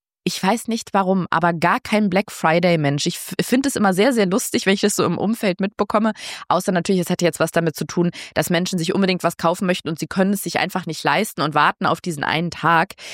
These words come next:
damit sie sich das dann kaufen können. Darüber mache ich mich um Gottes Willen jetzt nicht lustig, aber es gibt ja wirklich Leute,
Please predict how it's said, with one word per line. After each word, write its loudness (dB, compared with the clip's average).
damit 2
sie 0
sich 0
das -2
dann -2
kaufen 0
können. -2
Darüber 2
mache 4
ich 4
mich 4
um 0
Gottes -2
Willen 4
jetzt 0
nicht -4
lustig, 0
aber 2
es -2
gibt -2
ja 2
wirklich -6
Leute, 2